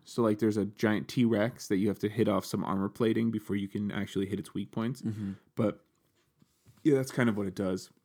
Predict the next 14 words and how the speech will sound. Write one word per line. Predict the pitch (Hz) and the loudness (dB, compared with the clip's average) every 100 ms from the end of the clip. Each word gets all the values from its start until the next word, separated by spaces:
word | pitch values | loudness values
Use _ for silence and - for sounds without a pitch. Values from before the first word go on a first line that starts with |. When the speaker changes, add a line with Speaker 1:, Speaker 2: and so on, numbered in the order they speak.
| _ _ _ _ _ - _ _ _ - | _ _ _ _ _ -20 _ _ _ -8
Speaker 1:
It's | 117 - | -8 -2
a | 110 | -2
relic | 110 110 113 110 - | 2 2 4 2 0
from | 107 104 | -2 0
the | 107 | 0
old | 104 107 110 | 0 -2 -2
world. | 104 98 - - - _ _ _ _ - _ - | -4 -6 -6 -8 -14 _ _ _ _ -20 _ -12
And | 98 95 95 95 - | -4 -2 0 -2 -4
it, | - 104 - - _ _ _ _ _ - | -2 -2 -4 -16 _ _ _ _ _ -2
it's, | 123 - - | -2 -2 -4
I | 123 | 0
think | 185 220 | 2 2
it's | - | 0
forbidden | 117 107 110 110 139 156 | -2 2 4 4 4 2